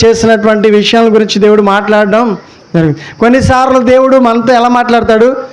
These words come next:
సూటిగా హెచ్చరిస్తూ మాట్లాడుతూ ఉంటాడు. అలా మాట్లాడుతున్నప్పుడు మనం అందరం కూడా ఏం చేయాలి? ఆ సందేశం నా కోసమే, మా కోసమే,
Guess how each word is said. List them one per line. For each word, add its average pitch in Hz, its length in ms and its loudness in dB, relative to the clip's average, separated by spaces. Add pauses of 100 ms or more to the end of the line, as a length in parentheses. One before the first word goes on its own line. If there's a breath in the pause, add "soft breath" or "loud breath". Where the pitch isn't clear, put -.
(200 loud breath)
సూటిగా 247 600 0
హెచ్చరిస్తూ 269 1080 0 (600 loud breath)
మాట్లాడుతూ 156 600 -2
ఉంటాడు. 143 360 0 (460 loud breath)
అలా 160 120 -2
మాట్లాడుతున్నప్పుడు 175 920 -2
మనం 160 200 -2
అందరం 170 280 -2
కూడా 175 180 -2
ఏం 180 100 0
చేయాలి? 175 440 -2 (1080)
ఆ 147 120 -2
సందేశం 156 640 -2
నా 147 160 -2
కోసమే, 156 640 -4 (300 loud breath)
మా 160 180 -2
కోసమే, 170 640 -2